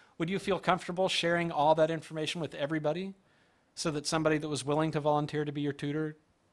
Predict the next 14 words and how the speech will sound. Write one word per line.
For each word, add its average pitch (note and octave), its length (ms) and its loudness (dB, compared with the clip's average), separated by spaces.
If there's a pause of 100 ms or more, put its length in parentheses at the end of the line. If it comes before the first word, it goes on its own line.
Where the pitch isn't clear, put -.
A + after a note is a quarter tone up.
(340)
you C#3+ 80 -10
know, B2+ 80 -4
could C3+ 180 -6
really C3+ 180 -2
tutor C#3 280 -6
you D#3+ 120 -4
effectively? F3 560 -8 (560)
I D#3 40 -2
think A#3+ 180 -6
a E3 40 -2
lot D#3+ 200 4
of C4 140 -12
people C3 340 -8
would A#2+ 440 -2